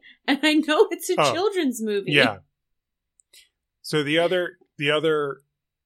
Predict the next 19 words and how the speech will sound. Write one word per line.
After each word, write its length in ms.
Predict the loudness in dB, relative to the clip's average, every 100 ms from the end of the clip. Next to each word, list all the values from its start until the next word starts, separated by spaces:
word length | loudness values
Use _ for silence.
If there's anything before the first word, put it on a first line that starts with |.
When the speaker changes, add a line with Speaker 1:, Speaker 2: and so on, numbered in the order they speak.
| _ _ _ _ _ _ _ -4
Speaker 2:
uh, 320 | -2 -2 -4
thing 320 | -2 -2 -2
that 140 | -2
I'm 160 | -4 -6
curious 480 | -4 -2 0 -2 -4
about 340 | -4 -4 -4
is, 220 | -6 -8
since 280 | -2 -2 -4
this 260 | -4 -4 0
is 480 | 0 0 -4 -10 -12 _
a 140 | -4 -2
movie 500 | -2 -4 -4 -8 -12 _ _ _
made 300 | -6 -4 -4 -2
not 280 | 0 0 -2
for 180 | -8
us, 200 | -6 -8
but 220 | -6 -8 -8
for 300 | -8 -8 -6
children, 640 | -4 -4 -4 -6 -14